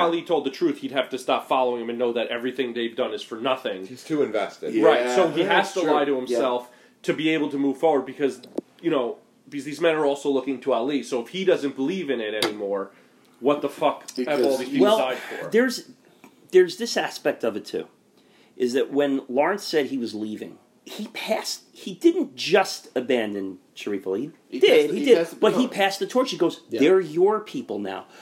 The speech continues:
Speaker 4: So the part of Sharif Ali that loves and respects Lawrence takes that torch, whether he thinks he's ready for it or whether he thinks he's suited for it or not, he takes that short torch and says, "This is now a, a cloak of responsibility now that I have to wear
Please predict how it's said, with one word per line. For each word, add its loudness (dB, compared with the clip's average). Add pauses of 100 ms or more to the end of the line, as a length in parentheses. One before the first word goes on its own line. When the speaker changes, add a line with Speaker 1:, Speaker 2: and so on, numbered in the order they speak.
Speaker 4:
So 6
the 0
part 0
of 0
Sharif -2
Ali -2 (260)
that 0
loves 2
and -2
respects -4
Lawrence -8 (560)
takes 0
that -2
torch, 0
whether 2
he -4
thinks -2
he's -6
ready 2
for 0
it 0
or -2
whether 2
he -2
thinks -6
he's -8
suited -2
for 0
it -4
or -8
not, -8 (320)
he -8
takes -2
that 0
short 0
torch 2
and -2
says, -2
"This 4
is 2
now -4 (400)
a, 4
a 4
cloak 2
of -8
responsibility -2
now -14
that -2
I 2
have -2
to 0
wear -2